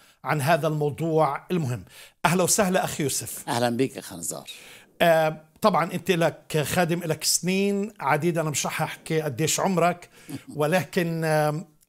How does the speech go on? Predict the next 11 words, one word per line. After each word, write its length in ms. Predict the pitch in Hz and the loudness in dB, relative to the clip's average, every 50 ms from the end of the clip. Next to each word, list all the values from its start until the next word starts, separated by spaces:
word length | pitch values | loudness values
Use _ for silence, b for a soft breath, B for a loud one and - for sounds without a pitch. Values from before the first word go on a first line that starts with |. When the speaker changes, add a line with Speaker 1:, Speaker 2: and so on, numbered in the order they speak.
| - | -2
Speaker 1:
أكيد 500 | 156 151 151 - - 185 190 190 170 131 | -2 -2 -2 -2 -2 0 0 0 0 0
هذا 220 | 143 165 170 156 165 | 2 2 2 2 0
الموضوع 840 | 156 156 156 151 147 113 - 165 170 170 170 170 160 147 147 151 - _ _ _ _ - | 0 2 2 0 0 0 -2 0 0 2 2 2 2 0 -2 -6 -12 _ _ _ _ -12
يمكن 560 | 170 156 156 170 165 - 156 - 175 160 147 | -4 -2 -2 -2 -2 -4 -4 -2 -2 -2 0
بمر 320 | 123 147 156 156 165 165 | 0 0 0 2 0 0
في 160 | 156 - - 143 | -2 -2 -4 -2
ذهنك 560 | 117 139 175 135 147 156 160 160 156 - _ _ _ _ _ _ _ _ _ _ - | -2 0 0 0 0 0 -2 -2 -4 -10 _ _ _ _ _ _ _ _ _ _ -6
بشكل 920 | 127 147 - - 165 160 - - - 165 151 151 151 151 151 156 151 151 - - _ _ - | -4 -2 0 0 0 -2 -2 -2 -2 0 0 0 2 2 2 2 2 0 -2 -6 _ _ 0
يومي. 400 | 160 165 143 131 110 104 - b b b b b b b b b b b b - | 2 2 2 2 -2 -6 -12 b b b b b b b b b b b b -4
لما 200 | 160 165 170 185 | -2 0 0 0
بتسمع 640 | 180 - - 262 240 - - 226 220 208 185 - | -2 -2 -2 -2 0 0 0 0 0 -2 -4 -6